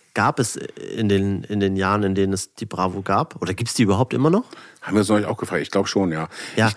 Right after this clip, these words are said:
Speaker 2: Ich, ich, ist die damals wöchentlich erschienen?
Speaker 1: Ja, ja. Ich glaub schon.
Speaker 2: Also das heißt, du brauchtest, äh, jetzt
Speaker 1: brauchst
Speaker 2: um das
Speaker 1: ja
Speaker 2: leicht zu rechnen, brauchtest du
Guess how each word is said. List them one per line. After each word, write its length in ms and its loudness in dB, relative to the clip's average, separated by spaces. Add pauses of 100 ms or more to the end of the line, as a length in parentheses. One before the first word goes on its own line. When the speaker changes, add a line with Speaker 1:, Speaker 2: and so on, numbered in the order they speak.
(120)
Speaker 2:
Ich, 180 -2
ich, 100 -4
ist 160 0
die 60 2
damals 480 2
wöchentlich 380 2
erschienen? 460 -2 (520)
Speaker 1:
Ja, 160 4
ja. 220 -2 (500)
Ich 80 -14
glaub 140 -2
schon. 280 -4
Speaker 2:
Also 160 2
das 40 -2
heißt, 200 0
du 40 -4
brauchtest, 680 -2
äh, 340 4
jetzt 500 -6
Speaker 1:
brauchst 180 2
Speaker 2:
um 60 6
das 200 2
Speaker 1:
ja 100 -10
Speaker 2:
leicht 300 2
zu 80 2
rechnen, 320 0
brauchtest 400 2
du 200 4